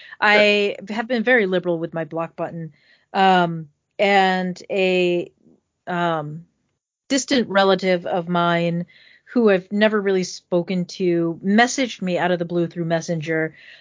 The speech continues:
um, started in on some religious nonsense, which is unusual. I had a conversation with, with family about it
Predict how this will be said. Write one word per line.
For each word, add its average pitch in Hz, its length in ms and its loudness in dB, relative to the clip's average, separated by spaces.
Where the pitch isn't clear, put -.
um, 180 380 2
started 190 640 0
in 180 340 -2
on 175 420 -2
some 170 400 -6
religious 175 460 0
nonsense, 165 580 -2
which 180 160 -2
is 175 260 -2
unusual. 185 680 2
I 175 140 2
had 175 180 2
a 160 100 -4
conversation 175 640 0
with, 165 280 -2
with 190 220 -2
family 185 320 4
about 175 260 6
it 175 200 2